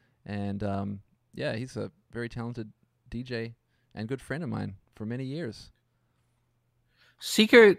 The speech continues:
Speaker 2: took me to see Prince.
Speaker 1: No shit.
Speaker 2: No shit.
Speaker 1: Like, that was, he was doing that. Oh, that's right, he was doing the after party, right? He did the after party at Bar None, I think.
Speaker 2: It was a little, it was a little bar.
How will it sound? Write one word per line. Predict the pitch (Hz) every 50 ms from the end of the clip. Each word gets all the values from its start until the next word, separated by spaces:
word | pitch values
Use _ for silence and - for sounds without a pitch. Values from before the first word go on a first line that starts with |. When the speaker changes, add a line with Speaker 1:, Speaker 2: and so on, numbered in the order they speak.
| - -
Speaker 2:
took | - 190 170 -
me | 170 160
to | - -
see | 139 - 139 110
Prince. | - - - 196 139 104 95 - - - - - _ _ _ _ _ _ _ _ _ _ _ -
Speaker 1:
No | 156 175 185 175
shit. | 165 - 233 202 127 - - - - _ _ _ _ _ _ _ _ _ _ _ _ _ _ _ _ _ _ _ _ _ _ _ _ _ _ _ _ _ _
Speaker 2:
No | 95 98 120
shit. | 139 - - - 117 - - - - _ _ _ _ _ _ _ _ _ - - 127 127 160 165 147 135 117 - _ _ _ _ _ _ _ _ _ _ _ _ _ _ -
Speaker 1:
Like, | 131 131 -
that | 147 151 147
was, | 151 139 135
he | 131 143
was | 151 151
doing | - - 160 151
that. | 156 151 233 403 -
Oh, | 170
that's | 190 214 190 -
right, | 202 202 190
he | 196
was | 208 196 -
doing | - 196 190
the | 185 165
after | 151 190 208 - -
party, | - - 180 180 160 131 127
right? | 139 160 196 165
He | 165 175
did | 170 180 175 -
the | 165 135
after | 135 165 170 - 170
party | - 165 170 165 160
at | 139 - -
Bar | - 151 156 160
None, | 160 170 185 180
I | 143 120
think. | 113 - - 113 98 - - - _ _ _ _ _ _ _ _ _ _ _ _ _ _ _ _ _ _ _ _ -
Speaker 2:
It | - 160 147
was | 151 156 143 143
a | 147 143 139 135
little, | 131 135 143 165 165 180 180 175 165 - 135
it |
was | 147 143 151
a | 151
little | 131 139 160 165 175
bar. | 156 123 143 135 113 95 -